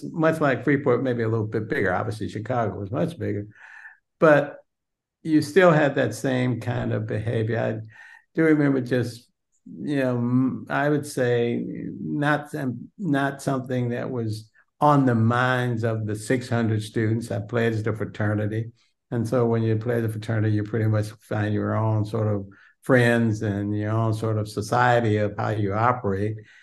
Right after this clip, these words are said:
And, and, and so I don't recall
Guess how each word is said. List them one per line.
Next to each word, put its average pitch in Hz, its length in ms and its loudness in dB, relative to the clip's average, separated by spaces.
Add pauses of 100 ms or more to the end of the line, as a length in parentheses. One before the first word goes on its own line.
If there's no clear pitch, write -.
(340)
And, 120 580 0
and, 120 560 -4
and 117 380 -8
so 131 280 4
I 127 180 0
don't 156 280 2
recall 131 840 0